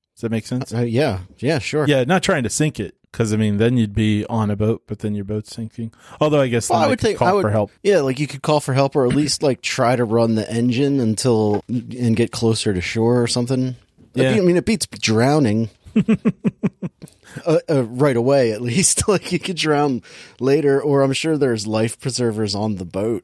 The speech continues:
Speaker 1: There is, you know, one woman has a life vest on 'cause she's the one who has a history with water. Oh, yeah, I didn't finish that part. So at the beginning, when she's getting ready to walk out onto the, the dock thing to get to the boat, she has a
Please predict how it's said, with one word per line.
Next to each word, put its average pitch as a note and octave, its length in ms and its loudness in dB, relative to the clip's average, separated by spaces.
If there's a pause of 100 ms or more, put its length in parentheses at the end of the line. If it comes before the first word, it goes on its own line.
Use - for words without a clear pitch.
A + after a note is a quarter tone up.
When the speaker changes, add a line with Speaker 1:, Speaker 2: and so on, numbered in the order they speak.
Speaker 1:
There D3+ 380 -2
is, F#3+ 400 -6
you D3+ 160 -2
know, C3 60 0
one E3 360 2
woman C#3 280 2
has A#2+ 460 0 (100)
a A2 460 2
life A#2+ 340 0
vest G#2+ 320 0
on F#2+ 180 -4
'cause - 160 -6
she's B2 260 0
the A#2 80 2
one A2+ 140 2
who G#2+ 100 2
has G#2 120 2
a F2+ 80 -4
history A2 420 0
with G2+ 180 -4
water. G2+ 380 -2 (180)
Oh, E3+ 80 4
yeah, D#3+ 200 2
I G#2 60 -2
didn't G#2 220 -6
finish G2 280 -12
that - 160 -14
part. - 240 -16
So - 180 0
at D3 80 0
the - 80 -8
beginning, C3+ 720 0 (240)
when B2 220 2
she's B2 240 -2
getting C#3+ 280 2
ready B2+ 220 2
to A#2 100 2
walk A#2 320 2
out A#2 140 4
onto A2+ 340 -2
the, G#2 440 0
the A2+ 160 -2
dock G#2+ 440 -4
thing G2+ 280 -6
to A2 100 -12
get G#2+ 160 -6
to - 80 -18
the A2 80 0
boat, A2 480 0
she - 340 0
has A#2 400 2
a G#2+ 320 -2